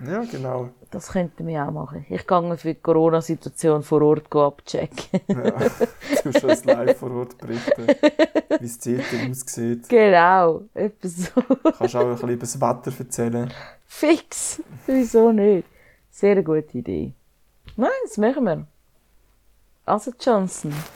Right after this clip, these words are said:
Speaker 1: Das ist die fünfundzwanzigste Folge, Laura. Unglaublich, oder? Wie wir da wieder
Speaker 2: Die
Speaker 1: abgeliefert haben.
Speaker 2: fünfundzwanzig.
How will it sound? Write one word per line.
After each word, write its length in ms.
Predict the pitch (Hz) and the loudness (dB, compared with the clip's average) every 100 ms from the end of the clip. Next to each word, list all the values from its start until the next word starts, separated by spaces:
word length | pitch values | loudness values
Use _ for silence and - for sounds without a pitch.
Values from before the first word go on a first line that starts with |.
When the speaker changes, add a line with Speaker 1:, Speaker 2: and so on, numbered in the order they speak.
| - _ | -20 _
Speaker 1:
Das 200 | - - | -10 -8
ist 160 | 117 | -8
die 60 | 120 | -6
fünfundzwanzigste 760 | 120 117 120 - 120 127 - 120 | -2 0 -2 -6 -6 -6 -10 -8
Folge, 400 | 120 123 135 123 | -4 -4 -4 -4
Laura. 300 | 117 117 113 | -2 -2 -2
Unglaublich, 640 | 123 123 120 123 123 135 | -4 -6 -6 -6 -6 -6
oder? 540 | 113 135 139 123 120 | -4 -4 -4 -4 -4
Wie 140 | 117 131 | -4 -4
wir 140 | 156 | -2
da 120 | 147 131 | 0 0
wieder 180 | 123 | 0
Speaker 2:
Die 60 | 120 | 0
Speaker 1:
abgeliefert 540 | 156 156 117 117 110 | 2 2 0 -4 -8
haben. 80 | - | -4
Speaker 2:
fünfundzwanzig. 2000 | - 160 156 160 - - 147 135 131 - - 139 135 151 147 - 85 80 - - - | 0 2 2 -2 -6 -6 0 0 0 -2 -4 -2 0 -2 -8 -4 -2 -2 -4 -14 -20